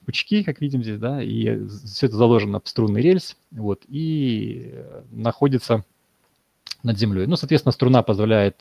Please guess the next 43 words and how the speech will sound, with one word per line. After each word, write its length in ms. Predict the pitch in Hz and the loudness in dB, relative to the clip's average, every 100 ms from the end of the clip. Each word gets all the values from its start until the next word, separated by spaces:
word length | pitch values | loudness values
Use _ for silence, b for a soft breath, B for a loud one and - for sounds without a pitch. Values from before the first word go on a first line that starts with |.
| - | -10
э, 440 | 98 98 - - - | -8 -6 -8 -10 -12
иметь 360 | 110 107 98 - | -6 -2 -2 -4
большую 280 | - - 98 | -4 -4 -4
прочность, 560 | - 208 - 165 - - B B B B B B | 2 2 2 -8 -8 -18 B B B B B B
при 140 | - 127 | 4 6
этом 280 | 117 107 | 6 4
она 220 | 104 104 95 | 4 4 2
позволяет 640 | 104 101 104 98 95 - | 0 0 2 4 2 -2
возможность 540 | 101 101 98 92 - | -6 -4 -4 -8 -12
для 300 | - 98 98 | -12 -6 0
гибкости 460 | 117 185 - 156 - | 2 2 0 -4 -4
какой-то, 320 | 139 - 131 | -8 -2 -2
то 20 | 113 | -2
есть 80 | 113 | -6
это 80 | |
у 40 | 107 | -4
нас 140 | 113 | -4
прочность 420 | - 160 180 127 | 0 0 2 0
плюс 180 | - 104 | -2 -6
гибкость, 420 | 127 185 147 127 | -2 -2 -2 -6
плюс 160 | - 104 | -4 -4
большое 280 | 107 - 104 | -2 -2 -4
расстояние, 440 | 101 123 156 139 | -2 -2 -4 -4
то 80 | 113 | -6
есть 100 | - | -8
очень 220 | 131 - | -8 -6
мно-, 220 | 104 113 - | -6 -6 -6
много 320 | 107 120 107 | -4 -2 -4
здесь, 300 | 95 107 - B B B B B _ | -4 -6 -6 B B B B B _
э, 140 | - 98 | -12 -8
именно 260 | 107 107 | -6 -6
позитивных 500 | 104 98 98 110 101 | -6 -8 -4 -6 -4
моментов. 380 | 101 101 92 - | -6 -6 -6 -8
Ну 100 | 151 | -6
и 40 | 165 | -4
вот 180 | 127 - | -4 -6
в 160 | 98 | -8
итоге 320 | 113 165 156 117 | -2 0 2 0
мы 300 | 113 107 101 | 0 -4 -6
получаем 440 | 101 101 120 113 | -4 -4 -4 -4
вот 120 | 101 | -6
такие 280 | - - 110 | -10 -6 -4
вот, 200 | 98 92 | -4 -8